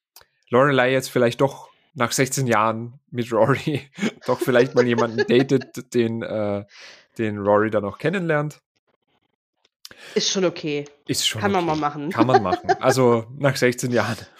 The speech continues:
Speaker 1: Ja, vor allem, weil ich mir ja denk, dass Rory einfach nicht dumm ist. Also die wird
Speaker 2: Die
Speaker 1: ja
Speaker 2: ist
Speaker 1: das
Speaker 2: ja
Speaker 1: auch
Speaker 2: überhaupt nicht dumm.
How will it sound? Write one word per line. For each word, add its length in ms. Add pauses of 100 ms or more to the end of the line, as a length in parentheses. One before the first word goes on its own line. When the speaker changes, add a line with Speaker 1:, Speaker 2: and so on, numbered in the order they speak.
(1200)
Speaker 1:
Ja, 260 (280)
vor 120
allem, 100
weil 120
ich 80
mir 100
ja 100
denk, 240
dass 300
Rory 240
einfach 240
nicht 300
dumm 180
ist. 340
Also 380 (240)
die 120
wird 120
Speaker 2:
Die 60
Speaker 1:
ja 80
Speaker 2:
ist 80
Speaker 1:
das 80
Speaker 2:
ja 80
Speaker 1:
auch 40
Speaker 2:
überhaupt 240
nicht 220
dumm. 300